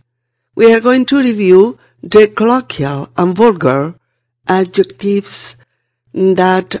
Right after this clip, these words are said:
accompany to verb ser. Hola, queridos amigos, y bienvenidos a Español Podcast. Soy Mercedes y os hablo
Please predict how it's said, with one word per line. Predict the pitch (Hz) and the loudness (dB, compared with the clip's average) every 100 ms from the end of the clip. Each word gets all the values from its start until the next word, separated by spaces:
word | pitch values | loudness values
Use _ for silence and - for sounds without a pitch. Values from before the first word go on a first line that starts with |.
| - | -8
accompany | 185 - 190 185 185 180 180 180 185 | -8 -4 -4 -2 -2 0 2 2 0
to | 185 - | -2 -8
verb | 165 170 160 160 - _ | -2 -2 -2 -4 -12 _
ser. | - - - 127 98 - - _ _ _ _ _ _ _ | -14 -12 -6 -4 -6 -10 -20 _ _ _ _ _ _ _
Hola, | - 202 175 151 175 - _ _ - | 0 2 2 0 -2 -8 _ _ 0
queridos | 180 175 170 165 170 | 4 4 2 0 -2
amigos, | 160 160 156 160 208 254 - _ _ _ _ | -4 -2 -2 -2 -6 -8 -14 _ _ _ _
y | 180 185 | 4 4
bienvenidos | 190 180 175 175 190 214 220 | 4 4 4 2 2 2 -2
a | 196 | -2
Español | 180 175 170 165 170 175 | -2 -2 -2 0 0 0
Podcast. | 170 165 - 127 - - - _ _ _ _ _ | -4 -8 -6 -6 -8 -14 -20 _ _ _ _ _
Soy | - 196 190 185 | -4 2 4 4
Mercedes | 175 165 - 170 165 170 165 | 2 0 -2 0 0 -2 -2
y | 151 | -4
os | 147 151 | -4 -4
hablo | 151 143 147 147 147 | -4 -2 -2 -2 -4